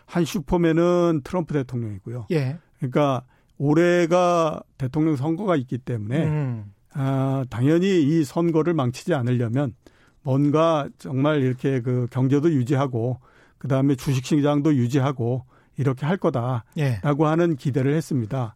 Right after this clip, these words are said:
Speaker 2: 음.
Speaker 1: 근데 이번에 이제 그 기대가 완전히 무너졌죠. 특히 저번 그 기자회견 할 때에,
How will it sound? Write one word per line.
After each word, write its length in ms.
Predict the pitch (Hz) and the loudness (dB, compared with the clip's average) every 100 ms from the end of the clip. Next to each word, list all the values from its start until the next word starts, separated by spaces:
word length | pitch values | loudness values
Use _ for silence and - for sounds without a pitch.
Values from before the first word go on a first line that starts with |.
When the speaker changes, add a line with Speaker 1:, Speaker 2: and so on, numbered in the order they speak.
| - | -6
Speaker 2:
음. 280 | 139 120 104 | -2 -2 -2
Speaker 1:
근데 120 | 143 143 | 2 2
이번에 680 | 147 143 170 180 180 196 175 | 4 4 4 4 2 2 2
이제 500 | 147 160 156 147 131 | 4 4 4 4 0
그 160 | - 147 | -2 -2
기대가 320 | 143 131 147 | -2 -2 0
완전히 280 | 139 120 135 | 0 -2 -2
무너졌죠. 540 | 117 156 156 127 139 127 | 0 2 2 0 -4 -8
특히 240 | - 185 | -6 -4
저번 580 | 156 135 143 156 151 147 | -2 0 2 2 0 -2
그 460 | 127 139 131 127 120 - - - - - | -2 0 2 2 0 -4 -20 -20 -20 -6
기자회견 580 | 123 156 156 147 151 | 0 2 2 2 0
할 160 | 139 127 | 0 -2
때에, 500 | - 135 139 160 | 0 0 4 2